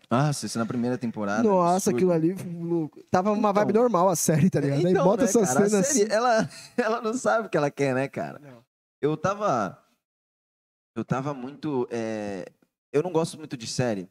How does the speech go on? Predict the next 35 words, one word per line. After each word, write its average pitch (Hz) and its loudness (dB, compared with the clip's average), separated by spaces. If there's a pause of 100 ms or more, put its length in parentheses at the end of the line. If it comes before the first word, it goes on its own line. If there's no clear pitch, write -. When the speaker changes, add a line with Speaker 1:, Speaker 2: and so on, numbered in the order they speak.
(140)
Speaker 1:
Vou 98 -2
falar 107 0
porque 110 -4
eu 107 0
não 104 -4
gosto 98 0
de 101 -6
série. 82 -6
Eu 90 -4
tô 98 -2
assistindo - -8
série 110 -4
porque 104 -8
agora 101 -4
é 104 -4
um 104 -16
programa 101 -2
sério, 107 -2
entendeu? 113 -8
Série, 113 -4
sério, 90 -12
é - -20
um 90 -20
programa 98 -18
sério. 101 -18 (840)
E 101 -10
eu 101 -10
comecei 147 -10
a 147 -8
assistir - -12
série 139 -4
muito 123 -18
pelo 147 -14
fato 139 -8
de, 123 -6